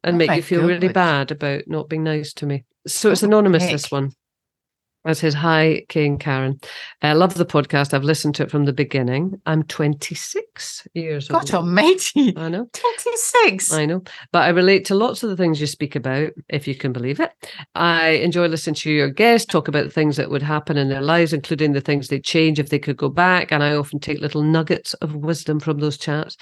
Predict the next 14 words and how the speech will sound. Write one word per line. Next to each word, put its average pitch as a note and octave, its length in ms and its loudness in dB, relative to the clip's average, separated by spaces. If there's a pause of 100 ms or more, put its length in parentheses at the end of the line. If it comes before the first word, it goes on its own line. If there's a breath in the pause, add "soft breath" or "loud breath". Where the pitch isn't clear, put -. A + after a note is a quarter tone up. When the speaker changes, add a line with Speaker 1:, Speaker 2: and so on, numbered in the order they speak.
Speaker 2:
Mm. G#3 380 -12
Speaker 1:
Um, E3+ 360 4
it E3+ 60 0
says, G3 160 2
"I've F#3+ 120 4
always G#3 280 2
feared B3 480 0
getting F#3 240 4
older, F3 360 2 (220)
which D#3 200 -2
I D#3 60 4
know D#3+ 160 4
sounds D3+ 340 0
strange, B2+ 560 -2